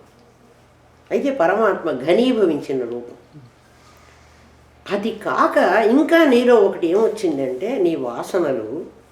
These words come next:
నువ్వేమేమైతే వాసనలు పెట్టుకున్నావో, మైలుతున్న కా-, అది కాపర్ సల్ఫేట్ కలిపినటువంటి నీళ్లు, కాపర్ సల్ఫేట్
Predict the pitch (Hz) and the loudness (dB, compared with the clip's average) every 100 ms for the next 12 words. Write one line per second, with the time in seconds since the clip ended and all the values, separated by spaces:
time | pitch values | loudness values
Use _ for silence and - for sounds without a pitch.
0 | - 151 143 147 185 185 180 175 180 147 | -14 -10 -6 -2 0 0 0 -4 -4 -4
1 | 165 185 180 170 147 - 156 135 120 131 | -4 -4 -4 -4 -8 -8 -10 -8 -8 -10
2 | 151 - 151 127 - 170 208 208 190 143 | -12 -18 -20 -14 -6 -2 -2 -2 -6 -6
3 | 156 151 143 135 135 127 123 117 - _ | -6 -4 -4 -6 -6 -6 -8 -12 -18 _
4 | _ - - 190 269 262 247 226 220 196 | _ -16 -6 -4 -2 -2 -2 2 2 2
5 | 190 196 202 190 190 185 185 180 196 196 | 0 2 2 2 2 2 2 4 4 4
6 | 170 185 - 226 220 214 208 202 202 190 | 2 0 -2 -4 -4 -2 -2 2 2 2